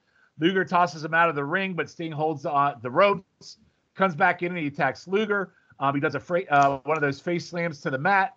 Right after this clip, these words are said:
Uh, the crowd's going nuts. Um, he clothesline and pushes Luger out of the ring, and Sting wins the Battle Bowl. Um, some might say having these two going at it here was kinda wasted potential of the main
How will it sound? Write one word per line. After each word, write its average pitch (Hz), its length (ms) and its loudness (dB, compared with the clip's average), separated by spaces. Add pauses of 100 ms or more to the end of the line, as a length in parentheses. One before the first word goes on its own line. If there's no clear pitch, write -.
Uh, 131 160 0
the 123 80 -2
crowd's 196 280 2
going 131 300 -4
nuts. 175 340 2 (440)
Um, 147 240 2
he 139 100 -8
clothesline 190 520 2
and 151 100 -6
pushes 175 380 -6
Luger 156 280 -4
out 196 180 6
of 196 80 -6
the 185 80 -2
ring, 160 360 -4
and 131 140 -10
Sting 170 300 -10
wins 151 240 -8
the 147 100 -12
Battle 139 320 4
Bowl. 156 400 -2 (360)
Um, 143 280 2
some 320 280 -2
might 269 200 2
say 208 180 2
having 190 220 4
these 190 220 -6
two 202 140 -6
going 175 280 4
at 170 160 4
it 160 60 -4
here 165 120 0
was 156 120 -6
kinda 170 220 0
wasted 147 280 -4
potential 151 440 -6
of 139 60 -2
the 131 60 -6
main 139 300 -4